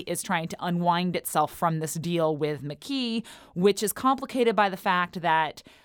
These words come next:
um, long story short, go read the story, in <laughs> a requirement in order to get the N G A site,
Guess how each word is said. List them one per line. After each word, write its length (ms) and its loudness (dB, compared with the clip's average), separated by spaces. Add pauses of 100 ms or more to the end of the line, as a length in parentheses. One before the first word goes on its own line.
(120)
um, 360 2
long 260 4
story 300 -4
short, 340 0
go 120 -2
read 240 -8
the 60 -8
story, 440 2 (280)
in 320 6
<laughs> 20 6
a 40 6
requirement 800 4
in 220 -2
order 280 6
to 120 -4
get 200 0
the 140 -4
N 220 2
G 220 0
A 200 4
site, 520 -2